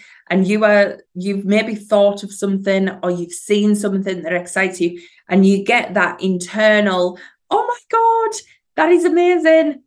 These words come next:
Zing, zing, zing. You're, you're, it's like your inner radar, your inner emotions start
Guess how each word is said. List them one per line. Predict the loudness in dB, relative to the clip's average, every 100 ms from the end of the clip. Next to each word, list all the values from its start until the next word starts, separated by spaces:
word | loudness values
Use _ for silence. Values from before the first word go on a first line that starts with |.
| -6
Zing, | -4 -2
zing, | -4 -4 -4
zing. | -4 -4 -2
You're, | -2 -2 -2 -8 _
you're, | -2 -2 -4 -14 _ -12
it's | -10 -2
like | -2 4
your | 4 4 0 -6
inner | -6 -4 -6
radar, | -4 -2 -2 -4 -4 -2 -4
your | -4 -4 -6
inner | -10 -8 -8 -4
emotions | -4 -2 -6 -10 -12 -10
start | -2 -2 -4